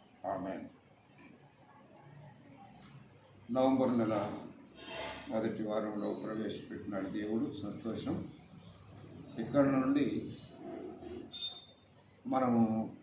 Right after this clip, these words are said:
క్రిస్మస్ కొరకు సిద్ధపడుతూ ఉంటాం.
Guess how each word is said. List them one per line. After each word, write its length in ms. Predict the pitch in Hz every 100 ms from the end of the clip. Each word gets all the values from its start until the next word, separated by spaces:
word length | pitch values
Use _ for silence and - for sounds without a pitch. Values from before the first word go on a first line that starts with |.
| -
క్రిస్మస్ 520 | 127 - - 139 -
కొరకు 540 | 127 117 110 117 110 - - - - - - -
సిద్ధపడుతూ 600 | 120 104 104 104 104 -
ఉంటాం. 380 | 98 92 110 95